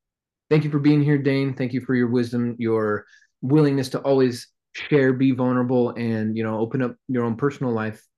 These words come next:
as examples for us. And, um, you know, with what you've been able to do in that short time, it, I know, has inspired a lot of people. And so, folks, if you wanna hear from Dane on a regular basis, get your questions answered,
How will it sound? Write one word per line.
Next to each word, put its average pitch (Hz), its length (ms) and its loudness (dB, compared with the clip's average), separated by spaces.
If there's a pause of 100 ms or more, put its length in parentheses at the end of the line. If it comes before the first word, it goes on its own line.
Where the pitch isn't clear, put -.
(100)
as 113 240 -6
examples 113 540 -6
for 110 140 -4
us. - 380 -8 (500)
And, 107 440 -2
um, 101 420 -4 (1200)
you 131 100 0
know, 131 120 2
with 131 160 0
what 139 200 2
you've 151 120 2
been 139 100 2
able 135 200 0
to 131 120 -10
do 143 480 4 (320)
in 120 100 -2
that 113 160 -2
short 156 260 0
time, 156 400 -2 (520)
it, 123 360 0
I 120 120 -4
know, 131 120 0
has 127 180 -2
inspired 127 320 -2
a 123 60 0
lot 131 160 0
of - 80 -6
people. 160 320 0
And 120 120 -2
so, 117 120 -6
folks, 143 300 -4
if 110 100 -8
you 135 120 0
wanna 196 280 -2 (420)
hear 185 500 0
from 160 160 4
Dane 143 220 4
on 139 100 2
a 127 40 2
regular 147 340 2
basis, 117 400 -2
get - 180 -6
your 151 100 -8
questions 123 380 -4
answered, 123 440 -4